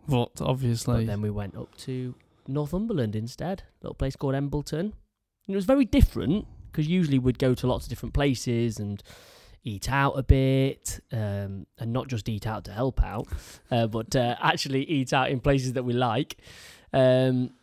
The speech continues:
Speaker 2: but this time we, we didn't do a lot of kind of going out and about. We went to Alnwick Garden a couple of times, and, uh,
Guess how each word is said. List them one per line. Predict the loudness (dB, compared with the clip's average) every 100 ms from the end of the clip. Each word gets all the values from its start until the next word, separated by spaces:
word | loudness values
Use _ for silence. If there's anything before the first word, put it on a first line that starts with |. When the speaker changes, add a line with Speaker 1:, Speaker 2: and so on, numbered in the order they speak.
| _ _ _ _ _ -20 -4
Speaker 2:
but | 0
this | 4 4
time | 2 2 2 -2 -8
we, | -2 2 2 2 -2 _ _ _
we | -8 -2
didn't | 0 0 0
do | -2
a | 0
lot | -2 -4 -10
of | -14 -10
kind | -8 -8
of | -6
going | -6 -6
out | -10 -12
and | -14
about. | -14 -14 -6
We | -4
went | -4
to | -2 -2 -4 _ _
Alnwick | -10 -8
Garden | -4 0 0 -2
a | -4
couple | -4 -4
of | -6
times, | -4 -4 -4 -4 -6 -10 -16 -20 -12
and, | -8 -6 -6 -4
uh, | -2 -2 -2